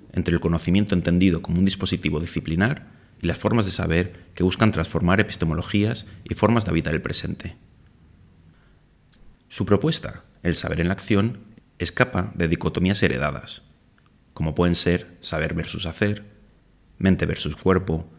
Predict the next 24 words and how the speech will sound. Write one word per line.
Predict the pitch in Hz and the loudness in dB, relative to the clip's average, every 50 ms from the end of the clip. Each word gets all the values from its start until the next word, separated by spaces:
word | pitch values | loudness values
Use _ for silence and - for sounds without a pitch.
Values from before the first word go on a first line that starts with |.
| - _ _ - | -20 _ _ -12
aprender | - - - 85 80 80 85 82 | -6 -2 0 2 4 4 4 4
versus | 82 80 - 87 80 92 | 4 2 0 -6 -8 -8
enseñar, | 85 76 - 78 82 87 90 95 95 95 - - - - _ _ _ _ _ _ | -8 -6 -2 0 2 2 2 2 0 -2 -8 -16 -20 -20 _ _ _ _ _ _
para | - 98 90 | -2 -2 -2
así | - - 147 147 | 0 0 2 4
ahondar | 131 107 95 90 82 80 87 95 98 - - - - - | 4 4 4 4 4 4 4 4 2 0 -6 -18 -10 -6
en | - 98 | -6 0
formas | - 117 110 127 127 123 | 0 2 2 2 2 2
más | 107 95 - | 0 0 2
integradas | 87 78 - 82 82 85 90 92 101 95 | 0 0 0 2 2 4 4 2 2 0
de | 90 | 0
concebir | - 87 85 - 82 82 85 - | -2 -2 0 0 0 0 0 0
la | 87 | -2
educación | 78 76 78 82 85 - - 104 120 139 139 - | -2 -2 -2 -4 -6 -2 0 0 0 0 0 -2
en | - 82 80 | -2 0 0
ámbitos | 82 82 80 82 87 87 | 0 0 -2 -2 -4 -4
de | 87 92 | -2 -2
arte | 101 - - 123 | 0 0 2 2
y | |
diseño. | 110 85 - - - 69 - - 95 - - - _ _ _ _ _ _ _ _ _ _ _ _ _ _ _ _ _ _ _ _ _ _ _ _ _ _ _ _ _ _ _ _ _ _ _ _ _ _ _ _ _ _ _ _ _ _ _ _ _ _ _ | 2 2 0 -2 -4 -6 -6 -8 -10 -12 -14 -20 _ _ _ _ _ _ _ _ _ _ _ _ _ _ _ _ _ _ _ _ _ _ _ _ _ _ _ _ _ _ _ _ _ _ _ _ _ _ _ _ _ _ _ _ _ _ _ _ _ _ _
Saber | - - - 87 101 | -4 2 4 4 6
en | 127 139 | 6 4
la | 127 107 | 2 -2
acción | - - - - 82 85 92 - | -4 -4 0 0 2 2 0 -4